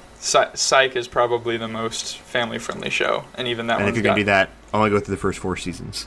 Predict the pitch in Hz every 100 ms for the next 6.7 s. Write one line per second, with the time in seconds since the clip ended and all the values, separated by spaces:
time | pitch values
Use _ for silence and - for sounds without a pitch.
0 | - 85 87 95 - 85 - - - -
1 | - - - - - - - - - -
2 | - - - - - 139 131 139 147 120
3 | - - - - 123 123 147 175 170 151
4 | 139 131 127 123 120 - 123 - - -
5 | 233 - 131 127 123 120 117 - 123 117
6 | 117 - 120 - 131 -